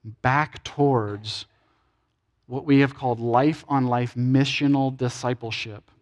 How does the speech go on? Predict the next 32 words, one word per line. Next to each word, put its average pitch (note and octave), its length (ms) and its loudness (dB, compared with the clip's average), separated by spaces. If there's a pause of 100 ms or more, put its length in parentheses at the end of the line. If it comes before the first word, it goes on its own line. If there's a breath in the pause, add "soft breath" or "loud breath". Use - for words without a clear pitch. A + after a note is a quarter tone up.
(560)
The D#3 120 6
way D#3+ 400 6
that G3 180 0
you F#3 180 -2
see F3+ 500 -2
and E3 120 0
have D3 240 2
firmly G3 760 0
believed F3 800 2 (400 soft breath)
what E3+ 120 4
has F3 140 4
been D#3+ 160 2
passed - 520 -2
ar-, F3 200 0
down D#3+ 300 4
through F3 180 0
generations D#3+ 840 0 (220 soft breath)
is E3+ 140 -4
by F3 140 2
getting G#3 400 -2
to A3+ 100 -2
live F#3+ 260 2
it G#3+ 140 -2 (480)
alongside F3+ 680 2
of E3 120 -4
another D#3 300 2
person, A#2+ 600 -6 (400 soft breath)
getting G#3 280 2
to G3+ 140 -4
see A3 420 -8
what F3+ 180 0
is D#3+ 240 0